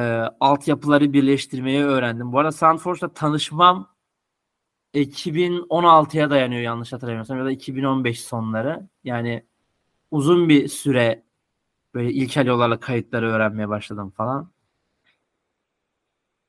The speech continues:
Ee, iki bin on beşte işte Soundforge'da tanışıp iki bin on altıda, iki bin on altının sonlarına doğru da Sonar programıyla tanıştım, Cakewalk firmasının. midi kayıtlar yapmayı,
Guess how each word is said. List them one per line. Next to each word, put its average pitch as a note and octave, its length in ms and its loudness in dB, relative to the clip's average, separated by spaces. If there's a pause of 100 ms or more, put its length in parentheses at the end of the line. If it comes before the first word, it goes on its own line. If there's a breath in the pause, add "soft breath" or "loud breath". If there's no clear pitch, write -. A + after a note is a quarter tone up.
(680)
Ee, A#2+ 540 4
iki E3+ 220 -8
bin F#3+ 80 2
on G3 160 4
beşte F#3+ 180 -2
işte F#3+ 180 -10
Soundforge'da F#3+ 580 2
tanışıp F#3 600 0 (520)
iki D#3 220 -6
bin F3 60 2
on F#3 120 6
altıda, F3+ 800 6
iki D#3+ 180 -10
bin F#3 80 -2
on F#3+ 40 2
altının F#3 460 2
sonlarına F3+ 400 -2
doğru E3+ 180 -2
da G#3+ 80 -2
Sonar F3 440 2
programıyla B2 480 -2
tanıştım, A2 400 -8
Cakewalk A#2+ 520 -6 (340)
firmasının. C3+ 600 -8 (560)
midi F#3 220 2
kayıtlar G3+ 440 4
yapmayı, G3 680 0